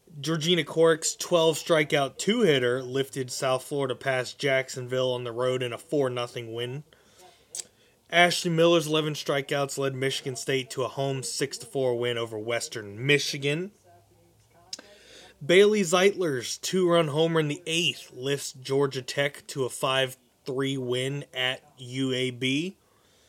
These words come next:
Moving on to Thursday's action, an error by the Notre Dame third baseman led to a walk-off for Clemson at home in their series opening three to two win.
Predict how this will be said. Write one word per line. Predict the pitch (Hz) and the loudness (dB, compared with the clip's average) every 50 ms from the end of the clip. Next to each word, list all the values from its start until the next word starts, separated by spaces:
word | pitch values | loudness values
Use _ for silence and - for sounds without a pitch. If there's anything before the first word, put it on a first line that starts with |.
| _ _ _ _ _ _ _ _ _ - - - _ _ _ _ - - - - | _ _ _ _ _ _ _ _ _ -20 -20 -20 _ _ _ _ -20 -20 -20 -10
Moving | - 139 151 156 147 151 147 | -2 2 2 2 2 2 2
on | 151 147 147 139 | 2 2 2 0
to | 127 | 0
Thursday's | - - 160 156 151 143 135 143 135 135 131 127 | 2 4 4 4 4 2 2 2 2 2 2 2
action, | 127 127 131 131 131 - - - - 170 170 170 175 180 | 2 0 0 0 -2 -4 -6 -4 -2 -2 -2 -2 -4 -6
an | 165 156 139 139 | -4 -6 -6 -6
error | 131 147 156 160 170 180 180 | -4 -2 0 2 4 2 2
by | 165 151 151 151 | 2 2 0 0
the | 143 147 | 0 0
Notre | 147 143 147 151 151 151 151 | 0 4 4 4 4 4 4
Dame | 143 151 151 151 143 139 | 4 4 2 2 0 -4
third | - - 170 160 156 151 143 135 | -2 2 4 6 6 4 2 2
baseman | 131 139 139 143 147 143 - 180 175 170 156 | 0 0 0 0 0 -2 -4 -4 -4 -4 -2
led | 139 135 135 135 131 | -2 -2 -2 -2 -2
to | - 139 135 | -4 -2 0
a | 131 | 0
walk-off | 120 120 131 135 135 131 127 - 139 131 135 143 139 | 0 0 0 2 2 0 0 0 0 0 0 0 -2
for | - 143 127 | -6 -10 -8
Clemson | - - 143 143 147 151 - - 175 156 | -6 -4 -4 -2 -4 -4 -4 -4 -2 0
at | 143 135 127 - | 0 -2 -2 -2
home | - 131 131 139 147 151 | -2 0 0 0 0 -2
in | 143 127 117 113 | -4 -4 -4 -6
their | 110 110 | -8 -6
series | 110 - - - 127 123 123 120 110 120 | -6 -6 -4 -2 -2 0 0 -2 -2 -2
opening | 117 120 117 - 120 117 117 113 | -4 -4 -4 -6 -8 -8 -10 -12
three | 110 - - - 131 123 127 123 | -12 -18 -16 -12 -6 -4 -4 -4
to | 117 113 | -4 -6
two | - - - 135 127 120 | -10 -8 -6 -4 -4 -2
win. | 120 123 123 127 127 135 139 | -2 -2 -2 -2 -4 -6 -8